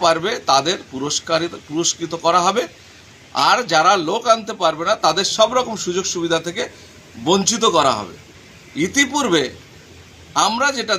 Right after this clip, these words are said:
দেখেছি যে তৃণমূলের জমায়েতে লোক নিয়ে যাওয়ার জন্য বিভিন্ন রকম মানে প্রলোভন দেখানো হয় এবং তার সঙ্গে সঙ্গে গাড়ি ভাড়া থেকে শুরু করে বিরিয়ানির প্যাকেট থেকে শুরু করে জুতো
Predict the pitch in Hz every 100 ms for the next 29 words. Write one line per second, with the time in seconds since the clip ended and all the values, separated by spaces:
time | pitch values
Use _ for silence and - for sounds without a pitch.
0 | 160 165 170 - - - - - - -
1 | 117 156 202 254 - - 147 165 196 214
2 | 226 240 - - - 151 156 208 233 226
3 | 202 165 175 196 208 196 185 185 143 160
4 | 185 208 143 151 214 254 285 269 214 226
5 | 233 - - - - 147 170 175 170 180
6 | 180 170 170 151 151 156 147 127 143 165
7 | - - - - 147 180 220 254 - -
8 | - - - 156 160 - 165 185 185 185
9 | 180 185 190 - - - - - 117 139
10 | 165 175 180 180 175 170 165 170 170 170
11 | 175 - - - 131 143 165 185 208 196
12 | - - - 143 156 226 - 226 226 196
13 | - 190 196 196 - - - - 110 170
14 | 170